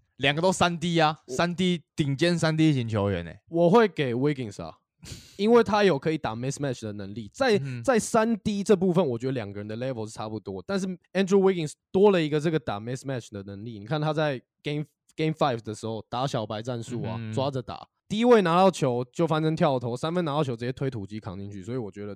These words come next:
Speaker 2: 这个是 Mikal Bridges 目前还没有具备的能力啦，所以我觉得 Andrew Wiggins 在这方面他还是比较强一点。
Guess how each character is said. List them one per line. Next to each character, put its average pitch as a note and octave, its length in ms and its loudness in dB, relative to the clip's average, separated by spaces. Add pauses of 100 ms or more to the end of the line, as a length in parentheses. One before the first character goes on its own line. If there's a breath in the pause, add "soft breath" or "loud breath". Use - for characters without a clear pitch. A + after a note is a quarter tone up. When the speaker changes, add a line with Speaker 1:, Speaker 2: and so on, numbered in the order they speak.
Speaker 2:
这 C4 140 -2
个 F3 100 0
是 C#3+ 240 -4 (300)
Mikal D#3 380 2
Bridges C#3 320 0
目 F3 240 4
前 A2 180 -6
还 A#2 100 -8
没 C3 120 -4
有 A2+ 80 -4
具 B2+ 160 -6
备 A2+ 140 -6
的 G#2 60 -6
能 F2 200 -16
力 F#2+ 160 -18
啦， - 160 -20
所 B2 100 -12
以 B2+ 40 -6
我 G#2 140 -8
觉 F#2+ 140 -12
得 F#2+ 220 -10 (140)
Andrew B2+ 200 -8
Wiggins A#2 340 -8
在 A2+ 140 -12
这 A2 160 -14
方 G#2 180 -14
面 G#2 200 -14 (400)
他 B2 100 -10
还 G#2 60 -8
是 G#2 100 -12
比 F2+ 60 -16
较 F2+ 120 -12
强 A#1+ 220 -18
一 B1+ 60 -20
点。 - 140 -20